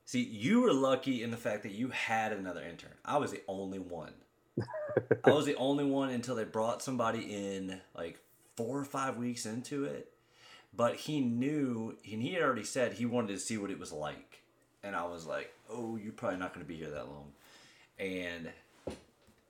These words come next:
Speaker 1: I was a senior in college, and I was kinda like, I'm still, like, struggling. And you're saying you just wanna see what it's like? I'm like, "This is what I wanna do."
Speaker 2: Mm-hmm.
Speaker 1: <laughs> And so, like, I was,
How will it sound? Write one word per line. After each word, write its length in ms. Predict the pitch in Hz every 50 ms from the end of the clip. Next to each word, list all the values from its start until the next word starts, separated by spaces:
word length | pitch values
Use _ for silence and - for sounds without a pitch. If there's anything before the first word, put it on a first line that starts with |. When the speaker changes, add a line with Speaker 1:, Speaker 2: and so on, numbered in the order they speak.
| - 101
Speaker 1:
I 80 | 113 135
was 160 | 151 143 -
a 60 | 87
senior 380 | - - - 110 110 107 101 98
in 80 | 92
college, 420 | 90 98 98 117 110 90 85 80 92
and 100 | 87 82
I 100 | 90 95
was 140 | 95 92 -
kinda 220 | - - 95 85 82
like, 300 | 80 80 78 73 - - -
I'm 360 | - 78 85 104 160 - 131
still, 360 | - - - - 98 90 87 85
like, 240 | 82 85 85 82
struggling. 520 | - - - 98 87 82 76 76 82 80 73
And 200 | 76 76 76 -
you're 140 | 107 123 135
saying 300 | - - 143 113 107 101
you 100 | 117 127
just 160 | 139 - -
wanna 120 | 104 87
see 160 | - - 123
what 100 | 123 101
it's 180 | 90 87 - -
like? 380 | 87 95 - - - - - _ _ _ -
I'm 80 | 101 107
like, 120 | 101 92 101
"This 100 | 139 139
is 80 | -
what 100 | 120 104
I 40 | 104
wanna 240 | 101 104 107 95 82
do." 440 | 78 92 107 170 160 - 80 78 73 - - - - - - - - - - -
Speaker 2:
Mm-hmm. 320 | - 151 107 98 98 107 107 110 - - - - - - - - -
Speaker 1:
<laughs> 300 | - 135 - - - -
And 100 | 156 127
so, 580 | - - - - - 139 120 110 104 104 95 - - - - - - - - - -
like, 180 | 107 110 107 - -
I 140 | 113 127
was, 480 | 151 165 160 151 135 113 110 - - -